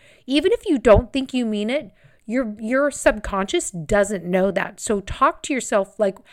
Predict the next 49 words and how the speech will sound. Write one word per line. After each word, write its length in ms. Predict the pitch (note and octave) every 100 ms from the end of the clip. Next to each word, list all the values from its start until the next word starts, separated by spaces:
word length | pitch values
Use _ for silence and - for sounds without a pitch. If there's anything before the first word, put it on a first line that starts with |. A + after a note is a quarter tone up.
| _
how 180 | - A3+
you 200 | G#3+ G#3
want 320 | F3+ G3+ G3
to 80 | G#3+
feel. 500 | G3+ G3+ F3+ F#3 F3+ _ - -
But 80 | A3
when 160 | B3 B3
I 100 | A#3
said 280 | - C#4 C#4
it, 100 | B3
I've 180 | G#3+ -
said 240 | - B3+
it 140 | G#3
so 180 | - G#3
often 460 | - G#3 A3 C#4 C#4+ - - -
that 120 | G#3
I 100 | G3+
believed 460 | F3 F#3 F#3+ F#3+ -
it. 160 | - _ _ -
And 180 | G3+ G3
then 140 | F#3
I 120 | F3+
went 240 | F3 F#3 F#3
out 320 | E3+ E3+ _ _ _
and 120 | F#3 F3+
got 320 | F3 F3+ -
things 260 | G3 F3
done 220 | - F#3 F3+
and 120 | D#3+
planned 380 | - G3 F#3 F3+
things 260 | F3+ F3+
so 160 | - F#3
that 140 | F3+
I 120 | E3+
knew 220 | E3+ F#3 F3+
I 160 | E3 - - - _
knew 180 | A3+ B3
it 160 | A3+ -
would 220 | A3 -
get 180 | G3 -
done. 340 | G3+ E3+ F3 - - _ -
The 80 | C4+
second 520 | - C4+ D#4+ G#4 -
thing 400 | F#3+ F3 G3 B3+ _ _ _ _ _ _ _ _ -
that 300 | A#3 C4 A#3
we 160 | C4+ -
always 440 | A3+ C4+ D4+ D#4
say 160 | - C4
to 120 | A#3